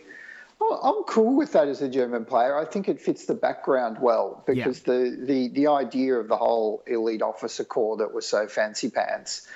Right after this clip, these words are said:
Speaker 1: um, after six,
Speaker 2: Yeah.
Speaker 1: seven years of war, they, they're probably just not producing officers of any different quality from anyone else.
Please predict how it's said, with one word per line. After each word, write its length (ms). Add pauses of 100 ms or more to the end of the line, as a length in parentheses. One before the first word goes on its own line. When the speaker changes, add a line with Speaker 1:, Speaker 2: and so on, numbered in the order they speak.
(240)
Speaker 1:
um, 480 (220)
after 340
six, 240
Speaker 2:
Yeah. 80
Speaker 1:
seven 400
years 300
of 120
war, 360
they, 220
they're 300
probably 320
just 220
not 340
producing 500
officers 500
of 100
any 160
different 380
quality 440
from 200
anyone 320
else. 500